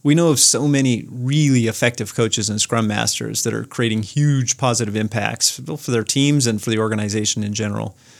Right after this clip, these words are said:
Uh, it reminds me of the example of Harry Nyquist at the original Bell Labs, which was really, like, the most innovative organization in the world at that time.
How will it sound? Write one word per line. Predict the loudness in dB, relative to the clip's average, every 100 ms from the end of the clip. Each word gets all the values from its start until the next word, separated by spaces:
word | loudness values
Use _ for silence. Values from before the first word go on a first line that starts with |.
| -20 -20 -20 _ -4
Uh, | -4 -2
it | -2 0
reminds | 2 4 4 4 4
me | 4
of | 2
the | 2 2
example | 2 2 2 2 2 2 0
of | -4 -6 -4
Harry | 0 2 2
Nyquist | 0 0 -2 -4 -2 0 -2 -6
at | -8
the | -6 -2
original | 0 0 -4
Bell | 0 0 0
Labs, | 0 0 -2 -4 -4
which | -4 -4
was | -2
really, | 2 4 4
like, | 2 -2 -2
the | 2
most | 4 2 0 -4
innovative | -2 0 2 0
organization | 0 -2 -2 -2 -2 -2 -2 -2 -2 -6
in | -4 -2
the |
world | 0 0 -2 -4 -8
at | -8 -6
that | -6
time. | -6 -6 -6 -10